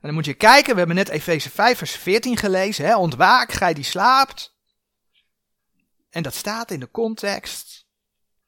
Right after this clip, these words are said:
van een erfenis krijgen. Kijk maar, Efeze vijf, vers, vers vijf. Efeze vijf, vers vijf.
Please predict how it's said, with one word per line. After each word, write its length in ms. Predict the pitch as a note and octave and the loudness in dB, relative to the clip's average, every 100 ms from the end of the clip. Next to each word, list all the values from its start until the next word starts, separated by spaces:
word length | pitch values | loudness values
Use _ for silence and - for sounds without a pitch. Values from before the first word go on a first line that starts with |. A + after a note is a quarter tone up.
| _ _ _ _ _ | _ _ _ _ _
van 180 | - F3 | -8 -6
een 160 | A#2 | -8
erfenis 600 | - G3+ B3+ A#3 A3+ G3+ | -8 -8 -8 -6 -6 -6
krijgen. 540 | - F#3 E3+ C3 - - _ _ _ | -8 -8 -8 -10 -16 -20 _ _ _
Kijk 280 | _ D#3+ G3+ | _ -14 -10
maar, 360 | G3 E3+ C#3 C3+ | -8 -8 -10 -14
Efeze 400 | C3+ D3+ C3 C3+ | -16 -14 -14 -10
vijf, 400 | - F3 G3+ G3+ | -2 0 0 -2
vers, 460 | C#3 A2 - - _ _ _ _ _ _ | -12 -18 -18 -20 _ _ _ _ _ _
vers 180 | - - | -18 -8
vijf. 520 | D#3+ B3+ - - _ _ _ _ _ _ _ _ _ _ _ _ _ _ _ _ _ | -6 -6 -10 -20 _ _ _ _ _ _ _ _ _ _ _ _ _ _ _ _ _
Efeze 340 | F3+ F#3+ E3 - | -20 -14 -14 -12
vijf, 220 | D#3 E3 | -10 -12
vers 140 | - | -14
vijf. 600 | - E3 G#3 F#3 - _ | -14 -12 -12 -16 -20 _